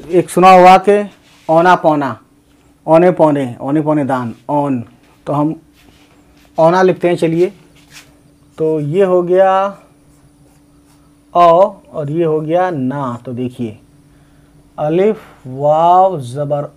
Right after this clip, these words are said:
औ, नून और छोटी है।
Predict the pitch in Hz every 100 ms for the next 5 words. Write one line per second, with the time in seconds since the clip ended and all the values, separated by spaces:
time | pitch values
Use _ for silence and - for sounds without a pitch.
0 | - 185 180 180 202 _ _ _ _ _
1 | _ _ _ _ _ 147 143 160 185 185
2 | 196 202 - 160 170 170 - 143 160 151
3 | 123